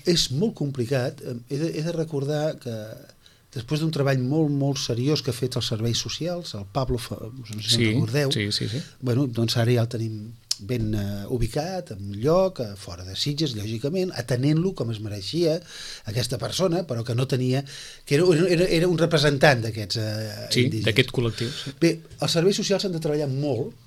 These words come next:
Speaker 1: per aconseguir que aquestes persones, a veure, aquestes persones, si es posen en una casa que no és, eh, propietat d'ells, lògicament, s'ha de desallotjar, però per desallotjar també has d'anar al jutge, eh?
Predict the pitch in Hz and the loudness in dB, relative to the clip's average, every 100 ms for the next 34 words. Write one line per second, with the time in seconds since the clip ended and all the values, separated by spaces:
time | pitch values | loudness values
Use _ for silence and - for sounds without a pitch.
0 | - 135 127 123 127 - 127 160 131 - | -10 -4 -4 -4 -4 -4 0 0 0 -2
1 | - 113 151 156 160 156 - 147 131 160 | -8 -8 -6 -6 -4 -6 -4 -6 -6 -6
2 | - _ _ _ _ _ _ _ - - | -10 _ _ _ _ _ _ _ -16 -14
3 | - - 135 - - - 131 156 135 135 | -14 -6 -6 -6 -12 -8 -6 -6 -4 -2
4 | 147 123 - 117 120 117 113 113 117 107 | -2 -2 -2 -2 -2 -2 -2 -2 -2 -2
5 | 104 98 - - - - 107 107 110 107 | -4 -8 -14 -16 -18 -10 -6 -4 -4 -2
6 | 104 - 101 95 101 101 110 110 104 120 | -2 -2 -4 -8 -10 -10 -10 -10 -4 -4
7 | 131 113 104 101 104 143 175 156 87 110 | -2 -4 -4 -6 -2 -2 -2 -6 -10 -12
8 | 101 - 110 113 165 190 151 113 107 110 | -10 -10 -8 -4 -2 -2 -2 -6 -6 -6
9 | 110 104 104 135 139 143 - - - - | -4 -6 -4 0 0 -2 -10 -18 -16 -10
10 | 107 120 113 110 107 104 190 208 120 160 | -6 -2 -2 -2 -4 0 0 0 -4 -6